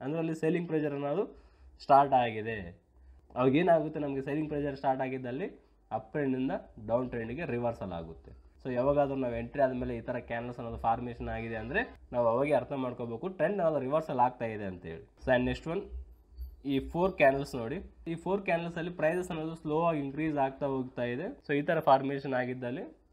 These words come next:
ನಾವು ಅಪ್ ಟ್ರೆಂಡ್ ಸ್ಟ್ರಾಂಗ್ ಆಗಿದೆ ಅಂತ ತಿಳ್ಕೊಬೋದು. ಇದಕ್ಕೆ with ಕನ್ಫರ್ಮೇಷನ್ ಸಲುವಾಗಿ ವಾಲ್ಯೂಮ್ ಕನ್ಫರ್ಮೇಷನ್ ಅನ್ನೋದು ಮಾಡ್ಕೋಬೇಕಾಗುತ್ತೆ, ಎಷ್ಟು ಬೈಯಿಂಗ್ ವ್ಯಾಲ್ಯೂಮಿಂದ ಪ್ರೈಸ್ ಅನ್ನೋದು ಇನ್ಕ್ರೀಸ್ ಆಗ್ತಾ ಇದೆ ಅಂತೇಳಿ. ಓಕೆ, and ಈ ಥರ ಫಾರ್ಮೇಷನ್ ಆದರೆ ಇದ್ರ ಮೀನಿಂಗ್ ಏನು?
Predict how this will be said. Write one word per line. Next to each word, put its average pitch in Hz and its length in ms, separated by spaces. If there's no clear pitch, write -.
ನಾವು 127 280
ಅಪ್ 120 240
ಟ್ರೆಂಡ್ 139 260
ಸ್ಟ್ರಾಂಗ್ 131 340
ಆಗಿದೆ 127 140
ಅಂತ 120 100
ತಿಳ್ಕೊಬೋದು. 123 720
ಇದಕ್ಕೆ 120 240
with 127 300
ಕನ್ಫರ್ಮೇಷನ್ 143 640
ಸಲುವಾಗಿ 131 440
ವಾಲ್ಯೂಮ್ 139 400
ಕನ್ಫರ್ಮೇಷನ್ 120 640
ಅನ್ನೋದು 117 200
ಮಾಡ್ಕೋಬೇಕಾಗುತ್ತೆ, 101 880
ಎಷ್ಟು 101 220
ಬೈಯಿಂಗ್ 120 320
ವ್ಯಾಲ್ಯೂಮಿಂದ 110 400
ಪ್ರೈಸ್ 110 300
ಅನ್ನೋದು 110 180
ಇನ್ಕ್ರೀಸ್ 113 360
ಆಗ್ತಾ 98 300
ಇದೆ 87 180
ಅಂತೇಳಿ. 82 400
ಓಕೆ, - 180
and 117 120
ಈ 165 200
ಥರ 185 200
ಫಾರ್ಮೇಷನ್ 165 480
ಆದರೆ 156 200
ಇದ್ರ 151 160
ಮೀನಿಂಗ್ 156 380
ಏನು? 156 220